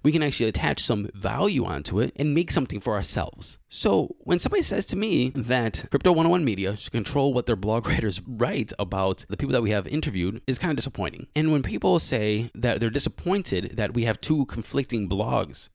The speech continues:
I'm disappointed that you don't like that. I'm disappointed that you don't read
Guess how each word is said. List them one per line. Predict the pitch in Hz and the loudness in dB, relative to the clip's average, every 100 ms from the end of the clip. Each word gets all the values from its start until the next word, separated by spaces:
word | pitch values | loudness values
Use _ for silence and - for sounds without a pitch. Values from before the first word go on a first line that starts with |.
| - | -2
I'm | 180 | 4
disappointed | 196 123 - 95 95 113 | 4 2 -2 -4 -4 -4
that | 113 98 | -4 -4
you | 110 117 107 | 0 0 0
don't | 120 120 - | -2 -2 -2
like | 127 - | -4 -4
that. | - 87 - - - | -6 -4 -4 -12 -6
I'm | - 175 | -2 0
disappointed | 196 165 120 104 104 104 | 0 0 -2 0 0 0
that | 98 90 - _ | -2 -2 -4 _
you | 117 147 | 0 0
don't | 165 156 107 | 4 2 2
read | 143 151 | 0 0